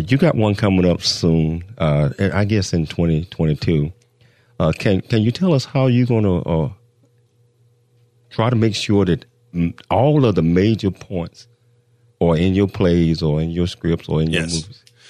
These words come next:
Speaker 2: Yeah, and I'll say one thing is it, it's, we, we own the entire rights for Britfield and Lost Crown, which is great, and the entire series, so we control the creative control. Um, with my producers, they, they work for me. I don't work for them.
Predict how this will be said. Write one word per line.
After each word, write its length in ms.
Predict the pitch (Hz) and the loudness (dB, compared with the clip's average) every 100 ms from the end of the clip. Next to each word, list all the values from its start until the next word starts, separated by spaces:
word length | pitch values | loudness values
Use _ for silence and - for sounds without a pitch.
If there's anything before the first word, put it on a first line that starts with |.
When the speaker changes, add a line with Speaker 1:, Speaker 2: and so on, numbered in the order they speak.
| - | -6
Speaker 2:
Yeah, 80 | 175 | -2
and 80 | 165 | 0
I'll 60 | |
say 120 | 151 190 | 2 2
one 180 | 156 | 0
thing 240 | 160 151 123 | 0 0 0
is 140 | 104 | 0
it, 140 | 107 - | -4 -6
it's, 180 | 120 - - | -6 -6 -8
we, 180 | 117 143 | -2 -2
we 200 | - 135 | 0 0
own 140 | 127 | 2
the 80 | 117 | 2
entire 420 | 104 98 113 98 | 0 0 -2 -2
rights 400 | 92 95 95 104 | -2 -2 -2 -4
for 160 | - 101 | -6 -6
Britfield 320 | 104 - 104 | -10 -8 -6
and 100 | 98 | -6
Lost 280 | 98 98 - | -6 -6 -8
Crown, 320 | - 101 98 | -6 -8 -8
which 180 | 95 - | -12 -10
is 80 | 92 | -8
great, 340 | - 95 92 - | -4 -2 -2 -8
and 100 | - | -16
the 60 | 98 | -14
entire 340 | 92 104 92 | -8 -6 -4
series, 480 | 90 - 107 101 98 | -2 -2 0 0 0
so 140 | - 98 | -2 -4
we 80 | |
control 420 | 98 90 - 104 98 | -8 -8 -8 -6 -6
the 80 | |
creative 380 | 101 - 101 101 | -8 -4 -2 -2
control. 440 | - 110 120 113 120 _ - - - _ - | -10 -10 -6 -6 -10 _ -20 -20 -20 _ -4
Um, 340 | 92 90 90 | 0 0 -2
with 140 | 101 | -6
my 120 | - 98 | -4 -2
producers, 760 | - 92 104 - 113 104 - | -2 0 0 2 2 0 0
they, 220 | 107 98 | 0 -2
they 180 | 92 101 | -2 -4
work 240 | 95 104 - | -2 -2 -4
for 160 | - | -6
me. 320 | 90 92 104 | -6 -6 -10
I 80 | 95 | -10
don't 160 | 98 - | -12 -12
work 180 | 95 - | -18 -20
for 160 | - | -14
them. 400 | 92 95 98 104 | -8 -6 -4 -6